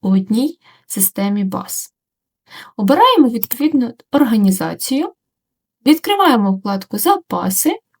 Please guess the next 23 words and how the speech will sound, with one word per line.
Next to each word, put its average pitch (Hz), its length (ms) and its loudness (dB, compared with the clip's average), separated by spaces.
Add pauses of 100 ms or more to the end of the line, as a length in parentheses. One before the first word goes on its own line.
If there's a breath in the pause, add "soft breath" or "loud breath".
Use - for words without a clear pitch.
(640 soft breath)
і 330 40 4
за 254 100 4
гіперпосиланням 269 960 0
переходимо 269 580 2
до 240 260 2
параметрів 202 720 -2
оцінки 190 460 -2
запасів 233 580 0
на 247 300 2 (280)
дату 196 380 0
балансу. 190 640 -4 (960)
Натискаємо 359 680 0
кнопку 233 460 -2
«Створити» 247 840 0 (960)
і 494 240 0
починаємо 262 680 2
заповнювати 220 680 -2
реквізити. 220 720 -4 (1040)
Перевіряємо, 277 640 2
чи - 160 -12
правильна 220 360 2
організація 190 680 -2
підтягнулася, 311 800 2